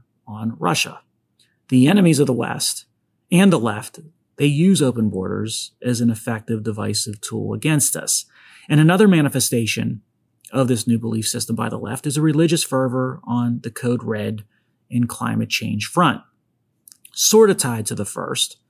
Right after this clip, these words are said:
where the planet is in peril and we must take a back seat with our interests and place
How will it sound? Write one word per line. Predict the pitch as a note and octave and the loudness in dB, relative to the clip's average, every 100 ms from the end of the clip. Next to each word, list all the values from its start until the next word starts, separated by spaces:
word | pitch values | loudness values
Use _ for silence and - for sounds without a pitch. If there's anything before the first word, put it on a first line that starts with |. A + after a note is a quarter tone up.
| _ _ _ | _ _ _
where | - C3 | -4 0
the | B2 | 0
planet | B2 C3+ B2 B2 | 0 2 4 4
is | A#2+ A#2 | 2 2
in | A#2+ | 0
peril | - A2+ A2+ B2+ | -2 -4 0 2
and | B2 | 2
we | A#2 | 2
must | A#2+ A#2 - | 0 -2 -6
take | A#2+ A#2 | -6 -4
a | A#2 | -6
back | G#2 A2+ A#2 | -4 -6 -4
seat | - B2+ A#2+ | -2 -2 -2
with | A#2 G#2+ A2+ | -4 -4 2
our | A#2+ D3 B2 | 2 2 2
interests | A#2 G#2 A2+ A#2+ - - _ _ _ _ | 0 -2 -6 -4 -4 -4 _ _ _ _
and | - A#2 | -4 -4
place | A2 A#2+ A#2+ A2 - - | -2 -2 -2 0 -2 -4